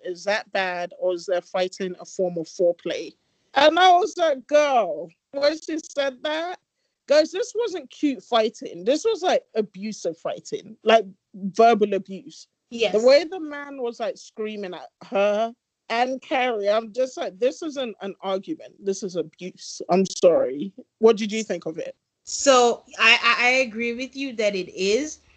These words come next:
Speaker 2: And I've never encountered this personally,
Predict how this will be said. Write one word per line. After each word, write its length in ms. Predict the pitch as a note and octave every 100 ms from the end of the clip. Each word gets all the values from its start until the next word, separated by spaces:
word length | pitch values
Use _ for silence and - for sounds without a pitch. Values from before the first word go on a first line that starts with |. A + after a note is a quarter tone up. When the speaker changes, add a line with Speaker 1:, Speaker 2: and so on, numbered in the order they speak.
| _ -
Speaker 2:
And 140 | A#3
I've 160 | A3+ A3
never 380 | A3+ A#3 C4
encountered 560 | D4 B3 A3+ A3 B3 A3+
this 160 | B3+ -
personally, 800 | C#4 C4 C4+ C4+ C4+ C#4 C#4+